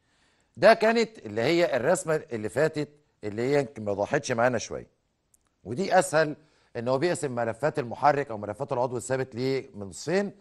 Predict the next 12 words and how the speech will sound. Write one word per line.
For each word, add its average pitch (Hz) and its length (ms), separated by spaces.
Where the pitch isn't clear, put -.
نصف 156 200
يشتغل 147 440
في 127 140
لحظة 127 340
التوصيل 110 420
وبعدين 110 380
النص 101 280
التاني. - 260
طب 113 100
في 175 140
طريقة 143 340
أحدث؟ - 420